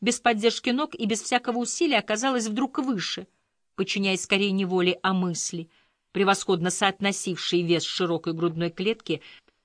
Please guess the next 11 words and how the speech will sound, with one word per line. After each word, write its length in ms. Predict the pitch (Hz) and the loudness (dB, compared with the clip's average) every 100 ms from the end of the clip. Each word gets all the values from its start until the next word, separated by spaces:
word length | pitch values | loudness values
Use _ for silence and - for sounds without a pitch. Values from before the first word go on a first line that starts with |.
| - | -16
с 160 | - | -6
поддержанным 760 | - 185 165 160 233 196 202 196 | 0 0 2 2 2 2 0 0
жилеткой, 520 | 180 202 262 - 160 | 0 2 0 0 -2
животом 540 | 147 160 160 233 233 - - - | 2 2 2 2 0 -2 -14 -8
и 200 | - 254 | 0 2
коротковатыми 800 | 247 - 277 269 - 226 196 190 185 | 0 -2 -2 -2 -2 0 0 -2 0
ногами. 540 | 170 131 123 123 127 _ _ _ _ | 0 -2 -4 -4 -8 _ _ _ _
Шея, 400 | - - 330 240 | -2 2 4 2
лицо 340 | 156 - 147 | 0 -4 -6
крупные, 500 | - 175 208 - 170 | -2 -2 -2 -4 -4
мясистые, 680 | 139 123 - 185 - 151 | -4 -4 -4 -4 -4 -8